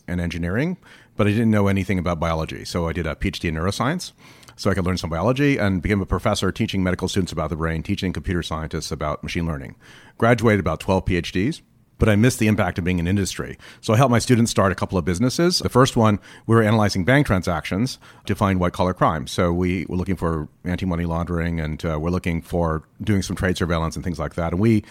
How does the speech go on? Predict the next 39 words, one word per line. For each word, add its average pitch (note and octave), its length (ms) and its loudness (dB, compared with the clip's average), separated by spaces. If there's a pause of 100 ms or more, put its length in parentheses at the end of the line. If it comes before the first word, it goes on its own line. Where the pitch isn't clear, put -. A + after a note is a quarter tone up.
(140)
had G#2+ 160 0
eighteen B2 320 4
of G#2 80 4
the G2+ 60 0
top G2+ 220 0
twenty-five F2+ 600 0
international F2 580 -2
banks E2+ 340 -2
as D2+ 80 -6
customers D#2+ 420 -4
when E2+ 120 0
we E2 80 -2
sold F#2 260 0
the E2 60 -4
business D#2+ 260 -4
to D#2+ 80 -4
Warburg D#2 260 -4
Pincus E2+ 400 -6 (380)
in F2 120 0
two F#2+ 140 -2
thousand D#2+ 280 -2
five. C#2+ 440 -2 (300)
So - 120 -2
the G#2+ 60 2
second A#2 300 2
business G2+ 340 2
was F2 260 0 (360)
analyzing A2 520 4
people's F#2+ 240 -2
online A#2+ 380 6
activity F2+ 360 -2
to F#2+ 100 -6
figure F2 180 -2
out E2+ 80 0
what F#2+ 100 0
ad C#3 160 4
to B2+ 80 2
show D#2 220 0
them. B1+ 180 -10